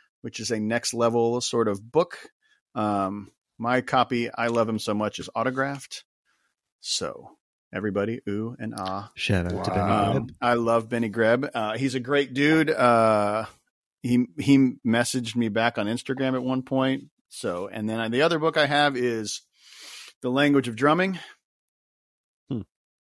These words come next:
Speaker 1: Um, he also has big shops on his website 'cause people kept asking about what he plays,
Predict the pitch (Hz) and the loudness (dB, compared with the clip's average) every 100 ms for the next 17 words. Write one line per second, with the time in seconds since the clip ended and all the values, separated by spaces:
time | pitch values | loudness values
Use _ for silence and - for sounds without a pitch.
0 | - 113 104 95 98 - 110 156 151 143 | -6 -4 -2 -4 -8 -16 -6 2 6 6
1 | - 131 120 107 123 120 107 - 113 107 | 4 0 0 0 -4 -2 -2 -2 -2 -2
2 | - - 120 107 117 120 - 120 110 107 | -8 -6 -6 -6 -4 -4 -2 -2 -2 -6
3 | - 104 - 117 107 113 - 110 104 113 | -12 -14 -12 -10 -8 -10 -8 -8 -6 -2
4 | 101 104 101 - 104 - - - 101 - | 0 2 0 0 -4 -4 -18 -14 -12 -4
5 | 117 110 117 120 | 2 2 2 0